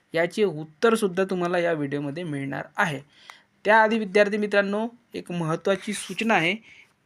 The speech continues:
ती म्हणजे आपलं Telegram चॅनेल आहे. या व्हिडिओच्या खाली डिस्क्रिप्शन बॉक्समध्ये, डिस्क्रिप्शन बॉक्स विद्यार्थी मित्र तुम्हाला समजत नसेल तर विद्यार्थी मित्रांनो, सरळ सरळ जॉईन म्हणून मला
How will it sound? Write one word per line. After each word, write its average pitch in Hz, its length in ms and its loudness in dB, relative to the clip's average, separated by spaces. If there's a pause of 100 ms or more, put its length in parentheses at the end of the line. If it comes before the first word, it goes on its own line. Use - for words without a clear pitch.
(440)
ती 240 140 0
म्हणजे 220 420 2 (160)
आपलं 214 520 -4 (200)
Telegram 190 480 0 (120)
चॅनेल 180 300 -2
आहे. 196 260 -6 (460)
या 170 160 -2
व्हिडिओच्या 180 480 -4
खाली 180 200 -8
डिस्क्रिप्शन 226 760 -6
बॉक्समध्ये, 202 520 -2 (420)
डिस्क्रिप्शन 214 680 -6
बॉक्स 208 320 0
विद्यार्थी 190 420 -4
मित्र 196 360 -4
तुम्हाला 185 400 -6
समजत 175 500 -10
नसेल 160 540 -2 (320)
तर 180 100 -4
विद्यार्थी 185 460 -2
मित्रांनो, 190 480 -6
सरळ 202 400 -2
सरळ 202 460 0 (1160)
जॉईन 196 320 6
म्हणून 214 300 0
मला 185 360 2